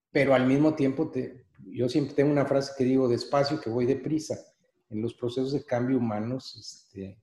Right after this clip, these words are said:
hay que ir lentos. Y sí creo que los temas de salud mental van a ser la prioridad número uno. Y, y los temas del ser más que el tener, si hoy viéramos en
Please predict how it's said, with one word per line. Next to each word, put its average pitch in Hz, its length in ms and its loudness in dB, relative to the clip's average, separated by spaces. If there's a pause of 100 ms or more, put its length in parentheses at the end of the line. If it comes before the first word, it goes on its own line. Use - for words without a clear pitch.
(120)
hay 104 180 -10
que - 100 -20
ir 117 120 -2
lentos. 107 440 -6 (540)
Y 120 180 -6
sí 151 340 2
creo 143 480 4
que - 120 -8
los 107 320 -4
temas 120 420 0
de 104 160 -2
salud 107 420 -2
mental 123 720 2
van 113 220 0
a 120 60 0
ser 117 200 -4
la 120 200 0
prioridad 104 480 -2
número 120 300 0
uno. 123 280 -2 (500)
Y, 135 220 6 (240)
y - 40 2
los 127 240 0
temas 165 560 6
del 131 300 6
ser 165 500 8
más 151 260 4
que - 100 2
el 127 140 4
tener, 131 420 4 (1200)
si - 160 4
hoy 165 140 10
viéramos 175 440 10
en 131 180 4